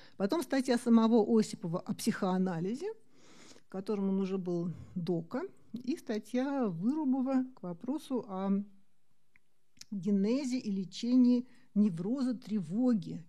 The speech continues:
гипно-, гип-, комбинированным гипноаналитическим методом. То есть вот он соединил то, что Фрейд не хотел соединять, гипноз с, с анализом, а, и вот так лечил. А, в общем, э,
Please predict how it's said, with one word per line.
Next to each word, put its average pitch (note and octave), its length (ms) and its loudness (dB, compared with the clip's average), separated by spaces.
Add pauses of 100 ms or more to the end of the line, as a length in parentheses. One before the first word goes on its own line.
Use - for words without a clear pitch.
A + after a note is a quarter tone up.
гипно-, F#3+ 340 2
гип-, - 300 0
комбинированным C#4 1040 8 (240)
гипноаналитическим G#3+ 1500 4
методом. E3+ 480 -4
То - 140 -18
есть - 140 -16
вот F3 160 -6
он F3 280 -4 (300)
соединил F#3 720 2 (420)
то, F3 160 0
что - 240 -6
Фрейд F3 340 0
не F3+ 80 -6
хотел B3 300 -2
соединять, G#3+ 480 4
гипноз F#3+ 440 2
с, E3+ 520 -2 (380)
с - 100 -6
анализом, F3 720 2
а, F3 320 -4
и B3 280 2
вот F#3+ 180 0
так G3 160 0
лечил. G3+ 420 -2 (1300)
А, A#3+ 260 6
в A#3+ 60 4
общем, E4 420 6
э, A3 560 4